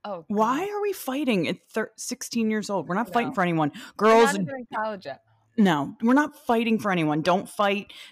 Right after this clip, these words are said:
Speaker 2: Don't push. If it doesn't work out at sixteen, it wasn't meant to be. If it does,
Speaker 1: Yeah.
Speaker 2: it's a miracle. But we're not fighting for anyone. So
Speaker 1: Also,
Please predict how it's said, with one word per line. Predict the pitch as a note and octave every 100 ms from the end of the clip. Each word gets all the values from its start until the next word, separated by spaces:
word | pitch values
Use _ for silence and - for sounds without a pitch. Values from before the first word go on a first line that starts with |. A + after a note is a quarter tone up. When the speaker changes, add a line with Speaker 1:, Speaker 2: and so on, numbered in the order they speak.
| -
Speaker 2:
Don't | F3+ F3+ -
push. | F#3+ E3 D#3
If | E3+
it |
doesn't | E3 E3
work | F3 F#3+
out | F#3
at | F3+
sixteen, | F#3 - F3 E3
it | D3+
wasn't | D3+ C#3+ C#3+
meant | C#3+ C#3
to | D3
be. | C3+ -
If | -
it | D#3
does, | G#3 G#3 G3
Speaker 1:
Yeah. |
Speaker 2:
it's | G3
a | F#3+
miracle. | E3 D#3 - D#3+ D3 - - - -
But | A3
we're | G3
not | G3 F#3 C#3+
fighting | D#3 C#3+ C#3+
for | C#3+ -
anyone. | F#2+ - E2 -
So | - G#3 E3+ E3
Speaker 1:
Also, | A#3+ D4+ - D4+ C4+